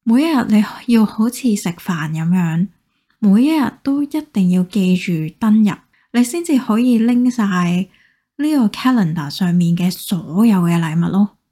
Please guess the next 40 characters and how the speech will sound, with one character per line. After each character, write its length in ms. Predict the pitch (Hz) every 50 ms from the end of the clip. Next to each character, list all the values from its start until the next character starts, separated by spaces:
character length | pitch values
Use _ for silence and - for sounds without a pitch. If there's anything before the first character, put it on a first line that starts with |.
| _ _ _ _ _ _ _ _
係 80 | - 220
咪 460 | 202 190 180 175 - 170 175 180 175 _ _ _ _ _ -
聽 220 | - - 240 226
落 160 | 226 202 185
好， 180 | 180 - - 196 175 180 196 214 226 233 - _ _ _ _
好 220 | _ - 262 254
有 180 | 269 269 233 202 202 -
強 380 | - - 202 170 151 156 156
迫 100 | 175 208 208
性 380 | - - - 214 180 180 160
啊？ 240 | 147 156 175 190 175 -
即 140 | - - 311
係 40 | 285
真 180 | 294 311 311
係 500 | 294 262 254 202 180 175 165 170 175 180 - _ _ _ _ _
控 320 | _ - 208 180 180 180
制 80 | 175 180
咗 280 | 175 175 170 170 180 170 165 170 180 190 190 202 - _ _ _
我 260 | - 185 143 139 156 165
嘅 120 | 175 170
生 280 | 175 196 180 180 175 175
活。 160 | - - - _ _ _ _ _ _ _ _ _ _
第 260 | - 196 185 180 185
三 300 | 190 - 233 240 240 233
招 240 | 240 240 226 214 208
啦， 240 | 190 175 - - - _ _ _ _ _ _ _ _ _ _ _ _ _ _ _ -
當 140 | 269 277
然 100 | 285 277
唔 320 | 262 220 185 170 165 160 165
少 160 | 180 180 190
得 100 | 196 233
就 140 | 233 - 214
係 260 | 185 180 175 170 175
期 320 | - - - 214 185 175
間 320 | 175 - 220 240 262 269 262
限 300 | - - 196 185 180 175
定 180 | 185 180 180
嘅 240 | 180 190 180 180 185 180
campaigns 600 | - - 202 180 175 175 - 214 208 208 214 214
啦。 280 | 214 208 202 208 208